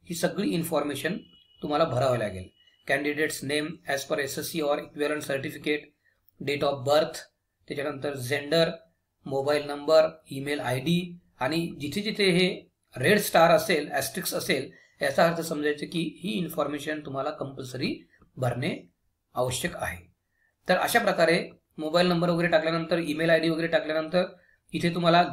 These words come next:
गेट ओटीपी वर क्लिक केल्यानंतर तुम्हाला तुमच्या मोबाईल रजिस्टर, इथे टाकलेल्या मोबाईल नंबरवर तुम्हाला ओटीपी मिळून जाईल आणि तिथे तुम्हाला ती इन्फॉर्मेशन तिथे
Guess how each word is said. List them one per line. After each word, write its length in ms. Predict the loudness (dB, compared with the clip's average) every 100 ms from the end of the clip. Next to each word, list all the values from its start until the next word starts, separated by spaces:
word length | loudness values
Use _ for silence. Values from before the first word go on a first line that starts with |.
| 4
गेट 280 | 4 4 -2
ओटीपी 340 | -4 -4 -2
वर 100 | -2
क्लिक 320 | -2 -4 0
केल्यानंतर 500 | 2 2 2 2 2 0 -12 _ _ _ -6
तुम्हाला 480 | 4 6 8 6 2 -12 _ _ _ _ _ _ _ -8
तुमच्या 260 | 4 8
मोबाईल 300 | 10 8 4
रजिस्टर, 460 | 4 0 0 -2 -4 -8
इथे 200 | -2 4
टाकलेल्या 420 | 4 4 2 2
मोबाईल 300 | 2 2 2
नंबरवर 400 | 2 -2 0 -2
तुम्हाला 260 | 0 0 0
ओटीपी 400 | 0 -6 -4 -2
मिळून 280 | -2 -2 0
जाईल 300 | 0 -2 -8 _ _
आणि 220 | -6 -6 -6
तिथे 220 | -8 -6
तुम्हाला 220 | -2 -2
ती 140 | -2
इन्फॉर्मेशन 560 | -6 -4 -6 -6 -8 -12
तिथे 440 | -10 -6 -6 -6